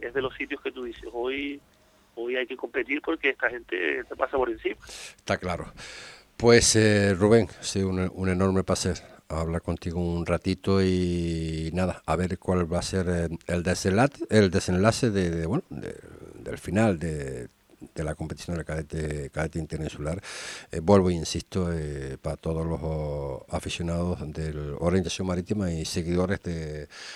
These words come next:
Speaker 2: de Deporte Fuerteventura, que estaremos ahí para hacerle ese partido en directo para que los puedan <clears throat> poder, eh, visualizar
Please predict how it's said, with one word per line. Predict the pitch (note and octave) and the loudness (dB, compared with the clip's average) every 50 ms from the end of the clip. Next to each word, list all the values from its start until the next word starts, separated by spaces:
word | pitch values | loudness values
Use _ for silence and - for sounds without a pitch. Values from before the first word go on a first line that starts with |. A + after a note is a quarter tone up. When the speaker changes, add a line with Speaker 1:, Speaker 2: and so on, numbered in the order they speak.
| - - | -10 -2
Speaker 2:
de | - F#2+ F#2 | 2 6 6
Deporte | G2+ G#2 - B2+ - - | 8 10 10 10 10 10
Fuerteventura, | A2+ - G#2+ - G#2 F#2 F2 - G#2 G2+ G#2+ | 6 6 6 6 6 4 4 4 6 6 6
que | G2 | 6
estaremos | F#2+ - - F2+ F2 F2+ F2+ F2+ - - | 4 2 2 0 0 2 0 0 2 2
ahí | F2 E2 E2+ F2+ F2+ | 2 2 2 0 0
para | - - E2+ D2+ D2+ | 0 -2 -2 -2 -2
hacerle | D2 - - E2 D#2+ | -2 -4 -4 -2 -2
ese | D#2 - - | -2 -4 -6
partido | D2+ - D2+ - - E2+ D#2 | -6 -6 -8 -8 -6 -8 -8
en | C#2+ D2 | -6 -6
directo | D2 D2 D2+ D2 - | -6 -6 -6 -6 -6
para | - D#2 | -6 -4
que | D2 | -4
los | D2 - | -4 -4
puedan | - D#2+ D2+ D2+ D2+ D2 C2+ B1+ B1+ B1+ A#1+ G#1+ G#1 A#1 A#1+ B1+ C2+ D2 D2 - - - A1+ A1+ - - - - - - - - - - - | -4 -4 -4 -2 -4 -4 -6 -8 -8 -10 -10 -12 -14 -14 -14 -14 -14 -14 -14 -14 -14 -16 -18 -18 -18 -20 -20 -18 -16 -16 -16 -16 -16 -8 2
<clears throat> | - - E3+ B2 E2 - - - - - | 6 8 8 8 6 2 -8 -10 -4 0
poder, | F#2 F#2 G2 G2 F2+ D#2 | 2 4 6 4 4 4
eh, | D#2+ D2+ C#2 C#2 C2 - - - G#2+ G#2+ | 0 -2 -2 -4 -6 -6 -8 -10 -10 -8
visualizar | - E2 F#2+ F2+ - G2 E2+ D#2+ - G#2 E2+ - | -4 -2 0 2 2 2 2 2 0 0 -2 -2